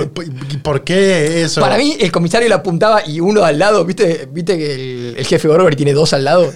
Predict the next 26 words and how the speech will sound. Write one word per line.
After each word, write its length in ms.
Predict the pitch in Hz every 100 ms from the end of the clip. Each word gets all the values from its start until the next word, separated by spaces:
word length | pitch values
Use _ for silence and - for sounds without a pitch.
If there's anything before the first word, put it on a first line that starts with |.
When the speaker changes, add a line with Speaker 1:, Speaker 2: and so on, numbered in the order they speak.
| 143
Speaker 2:
Que 60 |
nunca 200 | 156 165
me 80 | 156
acuerdo 180 | 156 170
el 80 | 170
nombre. 320 | 139 107 180 -
Speaker 1:
<laughs> 80 | -
Sí. 80 | -
Speaker 2:
Uno 200 | 233 226
le 100 | 180
dijo, 240 | 175 - 90 - - _
"Jefe, 300 | 170 165 113
pare, 280 | - 170 113
puede 300 | - 160 151
ser 160 | 143
Dibu 160 | 156 160
Martínez". 500 | 120 - 190 117 - -
Speaker 1:
Claro. 300 | 208 139 156
Speaker 2:
<laughs> 40 |
No 60 | 208
se 160 | 226
mande 220 | 240 240
una 120 | 214 190
cagada. 480 | 190 208 165 - - - - 208
Speaker 1:
Uh, 260 | 190 143 - - - -
dijo. 420 | 160 180 - 107